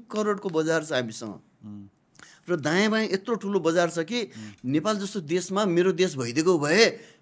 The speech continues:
Speaker 1: भन्ने देशहरू छन् यहाँनिर।
Speaker 2: उम्।
Speaker 1: जहाँ चाहिँ चाइनालाई बेच्न पाउँछ, इन्डियालाई बेच्न पाउँछ।
Speaker 2: उम्।
Speaker 1: एक अरब उता, एक अरब यता।
Speaker 2: उम्।
Speaker 1: यहाँबाट हामीले के बेच्न सक्छौँ त अब?
Speaker 2: उम्।
Speaker 1: यहाँबाट त मैले खेती, अन्न उत्पादन गरेर त
Speaker 2: उम्।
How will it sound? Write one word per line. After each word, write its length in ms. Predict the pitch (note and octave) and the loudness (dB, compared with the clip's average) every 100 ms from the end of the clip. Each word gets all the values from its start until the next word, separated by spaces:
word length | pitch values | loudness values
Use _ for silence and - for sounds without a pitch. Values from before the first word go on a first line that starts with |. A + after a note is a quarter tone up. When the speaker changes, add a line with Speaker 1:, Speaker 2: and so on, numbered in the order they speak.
| - | -12
Speaker 1:
भन्ने 300 | C3 C#3+ G#3 | -4 2 4
देशहरू 380 | E3 F#3 E3 D3 | 6 4 2 -2
छन् 220 | C#3+ B2 | -4 -6
यहाँनिर। 280 | G2+ F#2+ F2+ - - | -8 -10 -14 -20 -18
Speaker 2:
उम्। 240 | A2+ G#2 G2+ _ _ _ _ _ _ _ _ - | -16 -14 -16 _ _ _ _ _ _ _ _ -8
Speaker 1:
जहाँ 220 | B2 E3 | -4 -2
चाहिँ 260 | E3+ F#3 F3+ | 0 0 0
चाइनालाई 460 | F3 C3 D3 D#3 | -2 -2 0 0
बेच्न 260 | D3 C#3+ C#3+ | -2 -4 -6
पाउँछ, 260 | C#3 C#3+ D#3 | -4 -4 -2
इन्डियालाई 440 | D3 C#3 C#3+ D3 | -2 -2 0 -2
बेच्न 320 | C3 C3+ A2+ | -2 -6 -8
पाउँछ। 240 | C3+ B2+ A#2+ | -6 -6 -6
Speaker 2:
उम्। 380 | - - A2 | -12 -16 2
Speaker 1:
एक 180 | E3 D#3+ | 4 4
अरब 260 | D#3+ D#3+ C#3+ | 4 2 2
उता, 200 | D3+ A3+ | 0 -2
एक 260 | E3 C#3+ | -2 -2
अरब 240 | C3+ B2+ A#2+ | -2 -2 -4
यता। 280 | G#2 F#2+ - _ _ | -6 -10 -20 _ _
Speaker 2:
उम्। 200 | A2 G#2+ G2+ | -14 -14 -8
Speaker 1:
यहाँबाट 440 | A#2+ D#3 B3+ A#3 B3 | -2 2 2 4 2
हामीले 340 | D3+ C#3 F#3 | 2 0 -2
के 160 | F#3+ A#3+ | -4 -2
बेच्न 240 | F#3 F#3+ | -2 -2
सक्छौँ 340 | D3+ B2+ C3 | -6 -6 -8
त 60 | A#2+ | -8
अब? 240 | G#2+ E2 - _ A2+ | -8 -10 -20 _ -16
Speaker 2:
उम्। 180 | A2 G#2 _ _ | -14 -14 _ _
Speaker 1:
यहाँबाट 300 | A2 C3+ F3+ F#3 | -6 0 0 0
त 40 | |
मैले 240 | E3 E3 | 0 0
खेती, 480 | D#3 - C#3 F#3+ D#3+ - - - | -2 -6 -6 -6 -6 -10 -12 -2
अन्न 160 | D#3+ | 2
उत्पादन 520 | F3 D3 C#3+ C#3+ C#3 C3+ | 2 2 0 0 2 2
गरेर 300 | C3 B2+ G#2+ | 4 2 0
त 120 | F2 D3 - - _ | -2 -2 -2 -8 _
Speaker 2:
उम्। 120 | G#2+ | -20